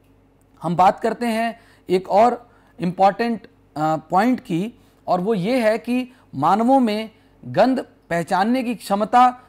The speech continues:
वैसे तो बहुत सीमित होती है क्योंकि हमारी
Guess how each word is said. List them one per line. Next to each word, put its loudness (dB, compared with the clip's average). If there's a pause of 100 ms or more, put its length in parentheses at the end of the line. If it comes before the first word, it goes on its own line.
(120)
वैसे -2
तो 0
बहुत -2
सीमित -4
होती -4
है -6 (360)
क्योंकि -2 (320)
हमारी 0